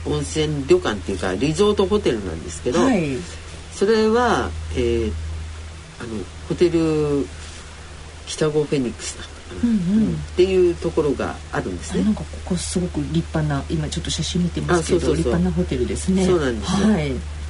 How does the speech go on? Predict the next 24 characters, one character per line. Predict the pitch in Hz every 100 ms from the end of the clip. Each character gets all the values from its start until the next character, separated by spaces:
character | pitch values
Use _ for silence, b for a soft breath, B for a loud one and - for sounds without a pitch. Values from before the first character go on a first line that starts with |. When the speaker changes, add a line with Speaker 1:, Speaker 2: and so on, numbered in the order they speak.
| - - - - -
Speaker 1:
な | 214
ん | 214
で | 185
す | -
け | 175
れ | 170
ど、 | 240 233 139
Speaker 2:
う |
ん | 208
う |
ん。 | 185 147 - - -
Speaker 1:
ま | 175
あ、 |
こ | 160 -
こ | 214
で |
も | 214 165
い | 160
い |
け | 160
れ | 156 175
ど、 | 254 185
Speaker 2:
は |
い。 | 175 214